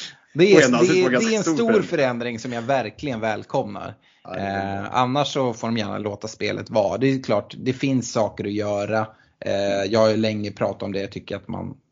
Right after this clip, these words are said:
Speaker 1: ska få poäng om man fixar straff, oavsett om den går i mål eller inte. Ehm, och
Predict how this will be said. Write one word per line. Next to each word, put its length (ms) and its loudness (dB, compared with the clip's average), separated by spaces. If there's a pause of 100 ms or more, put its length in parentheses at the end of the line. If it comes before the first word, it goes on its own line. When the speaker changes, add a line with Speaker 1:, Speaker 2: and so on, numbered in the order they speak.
(100)
Speaker 1:
ska 340 -6
få 180 -6
poäng 580 -4
om 180 0
man 120 -4
fixar 280 -4
straff, 460 -4
oavsett 440 -2
om 80 -2
den 160 -4
går 160 0
i 40 2
mål 320 8
eller 180 6
inte. 480 4 (680)
Ehm, 840 2 (140)
och 640 0